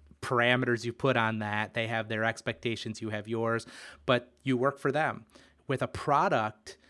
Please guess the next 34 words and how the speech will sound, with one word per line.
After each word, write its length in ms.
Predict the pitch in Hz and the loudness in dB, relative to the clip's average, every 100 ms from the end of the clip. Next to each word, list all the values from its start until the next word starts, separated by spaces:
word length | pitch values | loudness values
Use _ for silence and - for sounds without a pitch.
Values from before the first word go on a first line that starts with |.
| _ _ | _ _
people 340 | - 160 185 170 | -8 -6 -2 -2
are 80 | |
buying 540 | 131 127 127 143 139 131 | 0 2 2 0 -2 -2
in 160 | 131 | -2
for 160 | 127 127 | -2 -2
what 200 | 113 113 | -4 -4
your 80 | 123 | -6
product 540 | - 131 123 127 123 | -2 2 2 2 -2
does 420 | - 120 117 120 - | 0 2 2 -2 -2
at 240 | 127 127 | 0 0
the 80 | - | 0
moment 640 | 120 113 110 127 123 123 | 0 0 -2 0 -2 -4
that 160 | 120 110 | -6 -6
they 160 | 113 110 | -6 -6
buy 320 | - 98 98 | -2 -2 -2
it. 240 | 101 - _ _ - | -8 -14 _ _ -10
Now, 100 | 117 | -4
there 120 | 120 | 0
may 120 | 131 | 2
be 120 | 143 175 | 2 2
bugs, 580 | 143 117 117 117 - | 0 2 0 -2 -6
and 100 | 110 | -8
there 80 | 107 | -6
may 100 | 117 | -4
be 120 | 117 | -4
things 240 | 120 127 120 | -4 -2 -4
that 140 | 120 | -4
you 80 | 135 | -4
work 240 | 123 127 | -2 -2
out, 220 | 117 110 107 | 0 0 -2
or 60 | |
there 180 | 101 107 | -6 -6
may 160 | 113 113 | -4 -4
be, 380 | 113 113 113 | -4 -4 -6